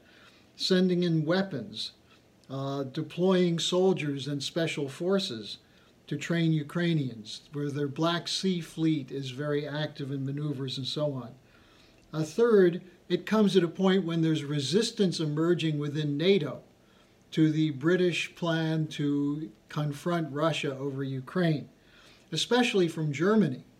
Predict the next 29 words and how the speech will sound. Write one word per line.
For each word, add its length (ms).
and 340
f-, 160
even 360
from 200
France, 480
from 220
the 80
Germans 460
in 100
particular, 580
where 160
they're 140
saying 540
that, 200
uh, 240
there 180
should 260
be 420
a, 960
the 60
German 480
wishes, 360
Germany 360
wishes 320
to 100
play 280
a 80
moderator 920
role 480